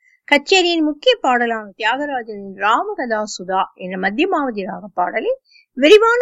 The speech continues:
ஆலாபனை ஸ்வரங்களுடன் ரசிகர்கள் முன்னே வைத்தார். ஹம்சானந்தி ராக பாடலை தொடர்ந்து வந்தது ராகம் தானம் பல்லவி.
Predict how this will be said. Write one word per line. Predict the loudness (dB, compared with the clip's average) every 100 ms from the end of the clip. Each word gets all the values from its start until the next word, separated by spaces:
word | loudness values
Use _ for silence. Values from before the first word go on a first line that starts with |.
| 0
ஆலாபனை | 2 2 0 -2 -4 -6
ஸ்வரங்களுடன் | -6 -6 -4 -2 -4 -4 -8 -6
ரசிகர்கள் | -8 -6 -4 -4 -4
முன்னே | -6 -6 -6 -6
வைத்தார். | -6 -8 0 0 0 _ _ _ _
ஹம்சானந்தி | 0 0 0 0 0 0 0
ராக | 0 0 -2
பாடலை | -4 -2 -2 -4 -6
தொடர்ந்து | -4 -4 -4 -4
வந்தது | -6 -4 -4 -2
ராகம் | 0 0 0 -4
தானம் | -4 -4 -6 -8
பல்லவி. | -8 -6 -4 -4